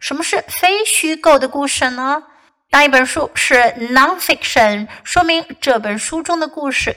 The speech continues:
可能在现实生活中发生哦。First, let's listen to the story. Getting dressed. Look at my socks. Look at my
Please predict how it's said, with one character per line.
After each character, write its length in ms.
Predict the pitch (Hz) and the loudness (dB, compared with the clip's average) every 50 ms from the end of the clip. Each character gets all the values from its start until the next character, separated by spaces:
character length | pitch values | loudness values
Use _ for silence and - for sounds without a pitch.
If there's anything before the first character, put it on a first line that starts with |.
| - - | -8 -8
可 180 | - - 165 | -8 -8 -8
能 200 | 151 143 156 160 | -8 -10 -10 -8
在 180 | - 208 - - | -6 -6 -6 -6
现 360 | - - - - 233 202 180 | -8 -8 -6 -6 -6 -8 -8
实 180 | 165 - - 208 | -8 -8 -8 -8
生 180 | 202 - - 269 | -6 -6 -8 -4
活 160 | - - 247 | -4 -4 -2
中 200 | 247 285 302 - _ _ | -2 -4 -6 -6 _ _
发 300 | - - - 226 220 214 | -12 -6 -2 0 0 0
生 260 | 214 - - 247 240 | 0 -4 -6 -6 -4
哦。 140 | 254 277 294 - _ _ _ _ _ _ _ - | -4 -4 -4 -6 _ _ _ _ _ _ _ 2
First, 280 | 285 285 285 - - - - _ _ - | 2 2 2 0 -4 -12 -18 _ _ -2
let's 220 | 226 226 - - | -2 -2 -2 -2
listen 420 | 233 254 254 - - 269 220 220 | -2 -2 -2 -2 -2 -2 -2 -4
to 320 | 220 - - 247 214 214 220 | -6 -4 -2 -2 -2 -2 -2
the 140 | 208 220 226 | -2 -4 -4
story. 500 | - - - 220 233 262 285 302 - - - - - _ _ _ _ _ - | -4 -2 0 4 6 6 6 6 4 0 -6 -16 -20 _ _ _ _ _ 2
Getting 400 | 285 294 311 359 349 359 370 370 - - | 4 6 6 4 2 0 -4 -12 -14 -8
dressed. 560 | - - 233 214 208 - - - - - - _ _ _ _ _ _ _ _ _ _ _ _ | 0 2 2 2 0 -2 -6 -8 -8 -10 -16 _ _ _ _ _ _ _ _ _ _ _ _
Look 280 | - 311 330 480 523 - | 2 4 6 6 6 6
at 200 | 453 370 330 - | 2 2 2 2
my 220 | 220 208 202 190 | 2 2 2 2
socks. 760 | 185 - - 302 339 480 466 - 156 - - - - - - - _ _ _ _ _ _ _ _ _ _ _ _ _ _ _ _ _ _ _ | 0 0 2 4 4 4 4 2 -2 -6 -6 -6 -6 -6 -8 -14 _ _ _ _ _ _ _ _ _ _ _ _ _ _ _ _ _ _ _
Look 380 | - 175 170 208 254 277 - 233 | -14 -4 0 2 2 2 0 -4
at 180 | 196 - - | -10 -10 -10
my 220 | - 151 147 156 | -12 -10 -10 -10